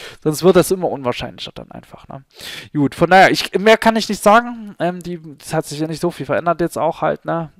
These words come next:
Ähm, und zum Donnerstag die großen Ausschläge ausgeblieben, ist eher, ja, ein bisschen enttäuscht, Herr Handel. Ja, oben nicht geliefert, unten nicht geliefert.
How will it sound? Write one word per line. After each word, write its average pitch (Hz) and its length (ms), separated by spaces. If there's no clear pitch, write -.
Ähm, 123 560
und 147 80
zum 143 100
Donnerstag 151 420
die - 120
großen 175 320
Ausschläge 147 400
ausgeblieben, 170 560
ist - 80
eher, 147 340
ja, 127 160
ein 123 80
bisschen - 220
enttäuscht, - 580
Herr 175 140
Handel. 170 420
Ja, 139 600
oben 147 220
nicht 156 220
geliefert, 151 300
unten 160 240
nicht 165 160
geliefert. 156 480